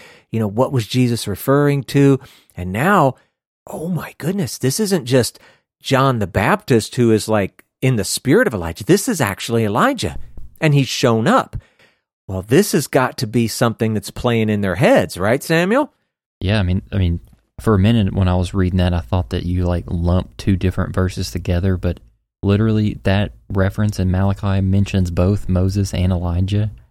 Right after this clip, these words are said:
Speaker 1: Yeah.
Speaker 2: That's
Speaker 1: And
Speaker 2: wicked.
Speaker 1: yeah, and here's the cool thing about it. So, it, what is an important thing that you find running through the, the law itself?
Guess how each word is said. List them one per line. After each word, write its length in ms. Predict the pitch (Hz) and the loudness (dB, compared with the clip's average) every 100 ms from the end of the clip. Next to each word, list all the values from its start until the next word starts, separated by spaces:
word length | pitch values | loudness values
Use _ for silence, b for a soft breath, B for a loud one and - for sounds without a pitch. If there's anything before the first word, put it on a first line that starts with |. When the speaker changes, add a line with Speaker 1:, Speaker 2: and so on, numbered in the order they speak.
| _ _ | _ _
Speaker 1:
Yeah. 600 | - 139 147 185 214 180 | -14 -8 -2 2 2 2
Speaker 2:
That's 400 | 92 87 87 - | 0 0 -2 -2
Speaker 1:
And 260 | 131 135 139 - B B - | 2 2 2 -4 B B -10
Speaker 2:
wicked. 280 | - - | -6 -2
Speaker 1:
yeah, 300 | 180 226 247 - | 2 2 2 2
and 160 | 135 | 0
here's 340 | 131 233 285 - | 4 4 4 2
the 100 | 220 | 0
cool 300 | - 269 214 | 4 4 4
thing 260 | 233 320 | 4 2
about 280 | 392 220 113 | 2 2 0
it. 120 | 90 - B B B | -4 -12 B B B
So, 360 | - 240 190 b b | 2 4 4 b b
it, 240 | - 196 180 | 0 2 2
what 260 | 151 175 | 4 6
is 140 | 202 170 | 4 4
an 80 | 185 | 2
important 460 | 170 - 196 165 | 2 0 0 -2
thing 320 | - 202 214 165 | 2 4 4 2
that 120 | 160 | 2
you 120 | 147 | 0
find 360 | - 160 160 135 | 2 2 2 2
running 320 | 139 151 165 | 2 2 0
through 340 | 156 160 160 135 | 0 2 4 4
the, 300 | 127 117 110 | 4 4 2
the 160 | 120 | 0
law 400 | 117 113 208 156 | 2 4 4 4
itself? 600 | 127 123 - - 277 165 | 2 -2 -2 0 2 0